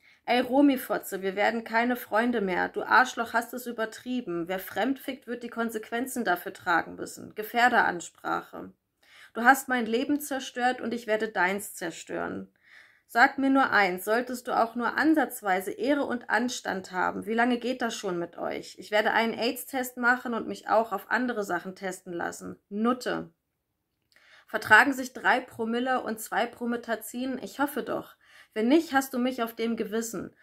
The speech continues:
Alle wissen Bescheid, was du getan hast. Viel Spaß noch beim Chatten mit, der Name von einem Freund von mir, und deinem neuen, du Arschloch. Ey, verlogenes, durchtriebenes Stück, halte bitte alle meine Sachen, die noch bei dir sind, am Mittwoch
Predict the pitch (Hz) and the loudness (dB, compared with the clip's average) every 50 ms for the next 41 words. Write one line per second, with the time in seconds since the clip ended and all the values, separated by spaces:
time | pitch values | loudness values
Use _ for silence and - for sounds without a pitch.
0 | - - _ - 220 262 269 240 226 254 247 - 240 214 233 233 - 226 208 233 | -20 -8 _ 4 4 6 6 4 2 -2 -4 -4 -4 -6 -6 -4 -2 0 0 0
1 | 233 - - 220 - - 226 220 220 220 - - 208 202 220 226 202 185 175 - | 0 -2 -6 -12 -12 -12 -12 -10 -10 -10 -4 2 2 4 4 4 0 -2 -4 -4
2 | - - - - - _ _ _ _ _ _ _ - - 269 277 302 294 - - | -4 -6 -10 -16 -20 _ _ _ _ _ _ _ -8 0 4 4 4 2 2 0
3 | 226 208 220 247 247 - 254 240 - - 196 196 202 - - 247 247 247 - 262 | 4 4 4 4 2 0 -6 -6 -4 -4 -4 -4 -4 -4 -4 -4 -4 -4 -6 -8
4 | 262 262 262 254 262 - - - - _ - 220 220 220 226 220 - - - - | -8 -8 -8 -8 -12 -14 -20 -20 -20 _ -8 -4 -2 -2 -2 -2 -6 -10 -12 -12
5 | - - - - - _ _ _ _ _ _ 220 220 220 - - - - 190 185 | -12 -14 -18 -20 -20 _ _ _ _ _ _ -20 -20 -20 -20 -20 -18 -20 -20 -14
6 | - 185 185 185 196 202 208 214 214 208 208 - 202 185 180 185 - - 214 220 | -8 -6 -2 2 4 6 6 6 4 0 -4 -6 -6 -6 -6 -8 -8 -6 -6 -6
7 | 220 220 - 214 208 208 208 208 208 - _ - - - - 247 247 240 220 233 | -6 -6 -8 -8 -6 -4 -4 -4 -6 -8 _ -20 -16 -8 -6 -2 2 4 4 4
8 | 240 233 226 226 233 240 220 202 180 180 180 - - 165 165 165 - - - - | 4 4 4 6 6 4 4 2 0 -2 -2 2 2 2 2 2 -2 -6 -8 -8
9 | - - - - _ _ _ _ _ _ _ _ _ _ _ _ _ _ _ _ | -8 -8 -10 -16 _ _ _ _ _ _ _ _ _ _ _ _ _ _ _ _
10 | _ _ _ _ _ _ _ - 220 247 277 254 - 247 240 233 233 254 254 254 | _ _ _ _ _ _ _ 2 4 4 4 4 4 2 2 4 2 2 2 2
11 | 247 240 240 - 220 220 - - - 254 254 240 233 226 220 214 - - 240 240 | 0 -2 -2 -4 -8 -10 -12 -10 -8 -6 -6 -4 -4 -4 -4 -4 -6 -6 -8 -8
12 | 240 - 214 196 196 - 208 208 214 220 220 - - - 220 247 247 240 233 214 | -6 -2 -2 -2 -2 -4 -6 -8 -6 -4 -4 0 2 2 4 4 2 2 2 2
13 | 214 220 214 214 - 208 208 - 247 233 233 208 196 185 185 - - 180 185 214 | 2 2 0 0 2 0 0 0 -2 -6 -4 -4 -4 -4 -4 -2 0 2 2 2
14 | 214 214 226 226 208 208 214 214 220 214 - - 190 196 208 220 214 - - 214 | 2 0 -4 -6 -4 -4 -4 -4 -4 -4 -6 -4 -4 -2 -4 -4 -6 -6 -6 -6
15 | 214 214 - | -6 -6 -10